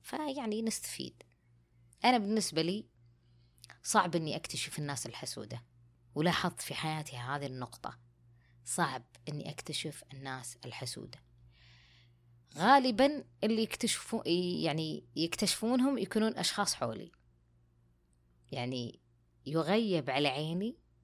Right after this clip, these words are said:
ولا أكتشفهم بسرعة للأسف،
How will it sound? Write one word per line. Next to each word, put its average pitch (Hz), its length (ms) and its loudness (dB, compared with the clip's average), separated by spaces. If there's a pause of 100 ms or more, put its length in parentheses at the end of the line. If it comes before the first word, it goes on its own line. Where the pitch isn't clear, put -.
(340)
ولا 151 260 4
أكتشفهم - 600 -6
بسرعة 131 340 -2
للأسف، - 560 -6